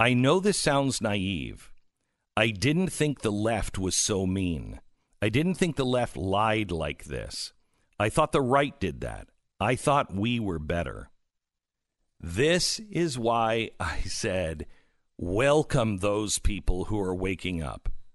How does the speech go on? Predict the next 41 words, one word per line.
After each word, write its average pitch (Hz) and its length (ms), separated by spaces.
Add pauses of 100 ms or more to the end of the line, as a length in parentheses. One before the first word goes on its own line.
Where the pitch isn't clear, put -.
(380)
Welcome 120 600
them, 53 340 (340)
because 147 340
they 151 160
don't 143 440 (100)
know, 127 720 (220)
and 135 180
they, 143 300
they've 117 340
never 160 460
seen 165 420
it 151 180
themselves. 113 960 (380)
There 170 100
are 185 40
a - 20
lot 151 180
of 147 80
people 147 300
on 147 100
the 151 100
right. 170 460 (220)
When 85 180
things 139 360
happen, 127 340
you'll 107 160
go, 101 400
"I 92 580
didn't 101 360
see 113 300
that 117 220
coming 120 280
from 131 180
my 123 180
side. 107 520 (260)
I 78 100
really 98 380
thought - 280
we 120 120
meant 143 300
it." - 180